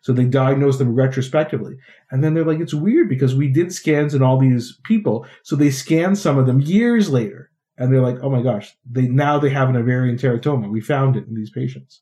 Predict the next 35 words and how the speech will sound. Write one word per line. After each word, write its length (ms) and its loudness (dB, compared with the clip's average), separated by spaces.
Of 140 -2
course, 340 0
they 180 -2
had 160 -2
gone 200 2
on 160 0
years 560 0
without 340 -4
treatment. 520 -6
So 480 0
some 200 -2
of 60 -2
them 120 0
didn't 260 -4
end 160 -4
up 140 -10
doing 260 0
too 160 -4
well, 260 0
but 240 -2
it's 140 2
just 200 -2
crazy 380 0
that 160 0
they 80 0
had 220 0
all 120 2
these 140 0
samples 420 -2
saved 360 0
and 120 -4
they 80 -2
could 140 -6
go 140 -2
back. 360 -4